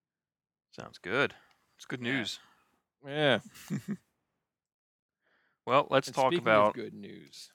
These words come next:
Speaker 1: let's talk about, oh, you got something else?
Speaker 2: No, I was <laughs> just, I was segueing
Speaker 1: Oh, nice
Speaker 2: of
Speaker 1: segue.
Speaker 2: things that came out this week.
Speaker 1: What came out this week?
Speaker 2: Well, uh, let's see.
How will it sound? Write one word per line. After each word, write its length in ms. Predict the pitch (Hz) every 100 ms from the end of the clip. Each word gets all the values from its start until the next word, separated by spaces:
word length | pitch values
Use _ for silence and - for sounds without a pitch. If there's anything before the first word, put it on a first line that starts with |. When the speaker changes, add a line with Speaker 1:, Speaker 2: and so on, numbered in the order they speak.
| _
Speaker 1:
let's 160 | 120 -
talk 240 | 131 113
about, 260 | 107 98 92 -
oh, 100 | 98
you 80 |
got 160 | 101 104
something 180 | 104 101
else? 220 | 185 - _ _ _ -
Speaker 2:
No, 100 | 117
I 300 | - _ -
was 240 | - -
<laughs> 40 | -
just, 320 | 160 - -
I 60 |
was 100 | -
segueing 720 | - - 110 107 - 90 - -
Speaker 1:
Oh, 600 | 101 98 98 95 95 98 98
nice 280 | 95 95 90
Speaker 2:
of 80 |
Speaker 1:
segue. 200 | 95 87
Speaker 2:
things 200 | 151 135
that 100 | 120
came 240 | - 123 117
out 160 | 107
this 180 | 110 -
week. 300 | 107 92 - _ _ _ - - _ _ -
Speaker 1:
What 100 | 226
came 160 | 247 208
out 140 | 170
this 160 | 120 117
week? 240 | 92 - - - - - - _ _ _ - - _ _ _ _ _ _ _ _ _ _ -
Speaker 2:
Well, 380 | 123 156 170 -
uh, 600 | 151 143 143 139 135 127 127 - - _ _ _
let's 240 | 127 - -
see. 460 | - 85 64 -